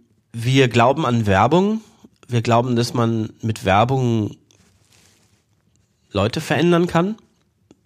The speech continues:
Produkte voranbringen kann, Marken voranbringen kann. Ähm,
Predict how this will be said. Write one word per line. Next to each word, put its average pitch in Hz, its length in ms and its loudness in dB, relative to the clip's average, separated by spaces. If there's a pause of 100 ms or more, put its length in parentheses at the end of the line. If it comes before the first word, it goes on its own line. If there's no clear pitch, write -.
(380)
Produkte 123 500 -2
voranbringen 143 720 0
kann, 131 200 0
Marken 113 360 2
voranbringen 151 560 -2
kann. 156 400 -2 (1080)
Ähm, 127 800 0